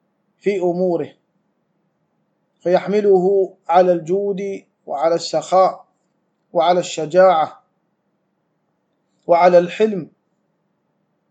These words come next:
يقول الله جل وعلا: "وتمت كلمة ربك صدقاً وعدلاً لا مبدل لكلماته وهو السميع العليم".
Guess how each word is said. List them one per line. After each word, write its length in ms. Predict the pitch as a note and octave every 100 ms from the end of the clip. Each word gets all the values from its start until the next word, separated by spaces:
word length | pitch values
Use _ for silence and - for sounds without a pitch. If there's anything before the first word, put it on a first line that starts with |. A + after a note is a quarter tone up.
| _ _ _ _
يقول 320 | D#3 - F3+ E3+
الله 340 | E3+ F3 E3
جل 260 | E3 D#3+ E3
وعلا: 380 | F3 E3 E3+
"وتمت 680 | E3 D#3 D#3+ G3 G3 F3 D3
كلمة 500 | - G3+ G3+ F3 E3 D#3+
ربك 560 | D#3+ G3+ F#3 E3+ E3+
صدقاً 540 | D#3 A3 G3+ F#3+ F3+ E3
وعدلاً 680 | D#3+ D3+ G3+ A3+ A#3+ C4 _ _ _ _ _
لا 180 | D#3 G#3+
مبدل 720 | A3+ G#3 G3 F3 F3+ F3 E3
لكلماته 1000 | D#3 E3+ D#3+ E3+ E3+ D#3+ D#3+ D#3 D#3+ D#3 -
وهو 300 | E3 D#3+ D#3+
السميع 540 | - D#3+ D#3+ F3+ D3+
العليم". 580 | D#3+ C#3 D3 D#3 D3